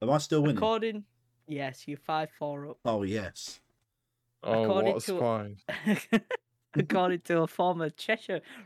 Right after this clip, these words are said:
Speaker 2: Regiment officer who spoke in nineteen eighty-three, what did the winners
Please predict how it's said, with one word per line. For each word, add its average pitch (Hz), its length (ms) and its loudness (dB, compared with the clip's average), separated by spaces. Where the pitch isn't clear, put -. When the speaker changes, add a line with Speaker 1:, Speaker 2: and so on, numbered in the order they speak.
Speaker 2:
Regiment 165 580 -4
officer 131 560 -12
who 185 140 -2
spoke 151 540 -2
in 147 160 -6
nineteen 156 480 -4
eighty-three, 151 840 -2
what 180 220 -2
did 190 180 0
the 190 60 0
winners 170 500 -4